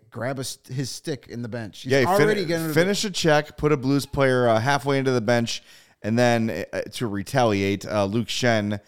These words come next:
Speaker 2: grabbed his stick and, uh, held it so Savoie could knock it back into the shift, negating a Saint Louis Blues goal. Uh, I ca-, I, I called, uh,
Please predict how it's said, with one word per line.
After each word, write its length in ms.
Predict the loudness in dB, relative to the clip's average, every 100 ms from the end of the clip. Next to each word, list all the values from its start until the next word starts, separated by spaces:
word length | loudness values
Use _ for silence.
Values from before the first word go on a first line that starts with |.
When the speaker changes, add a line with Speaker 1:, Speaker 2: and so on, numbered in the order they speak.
| _ _ _
Speaker 2:
grabbed 340 | 2 2 2
his 180 | -4 -6
stick 520 | -4 -2 -2 -4 -20 _ -8
and, 280 | -4 -2 0
uh, 160 | -2
held 300 | -2 -2 -2 -4
it 120 | -6
so 160 | -6
Savoie 400 | -4 -2 0 0 0
could 160 | -2
knock 200 | -4 -4
it 100 | -4
back 360 | -2 -2 -4 -8
into 180 | -6 -4
the 120 | -6
shift, 440 | -4 -2 -2 -4 -16 _ _ _ -6
negating 460 | 0 2 2 0
a 60 | -4
Saint 240 | -6 -6
Louis 200 | -6 -8
Blues 320 | -6 -6 -6
goal. 420 | -2 0 2 0 -6 -20 _ _
Uh, 200 | 2 2 2
I 140 | 0
ca-, 200 | 2 0 2
I, 240 | 2 2
I 160 | 0 -2
called, 360 | 0 0 2
uh, 300 | 2 2 0